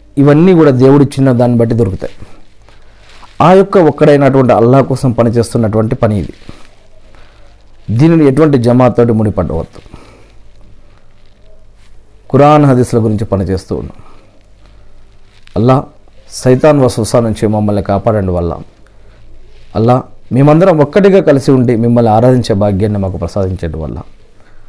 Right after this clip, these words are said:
మా యొక్క పాపాలను క్షమించండి వల్ల.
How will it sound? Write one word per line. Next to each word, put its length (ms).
మా 80
యొక్క 160
పాపాలను 440
క్షమించండి 500
వల్ల. 240